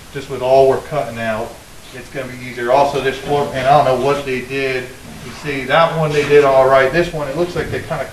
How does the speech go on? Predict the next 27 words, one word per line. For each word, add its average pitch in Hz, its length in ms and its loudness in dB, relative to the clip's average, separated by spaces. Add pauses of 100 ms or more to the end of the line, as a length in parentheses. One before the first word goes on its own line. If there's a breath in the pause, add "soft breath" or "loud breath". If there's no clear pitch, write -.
cut 185 180 -4
the 156 80 -10
floor 160 400 -2
pan 151 240 -4
and 120 160 -8
mismatched 147 680 -4
it. 170 360 0 (400)
They 147 160 -4
just 143 220 -12
don't 131 260 -6
line 117 280 -6
up 117 200 -6
right, 110 220 -8 (100)
so 113 320 -14 (520)
we're 190 100 -2
gonna 196 160 0
fix 175 300 -4
that. 160 300 2
Same 185 200 -2
thing, 165 300 -2
this 175 220 -4
up 175 180 -4
here, 175 340 0
before 156 320 -6
we 147 140 -8
blasted 147 500 0
it, 147 320 -4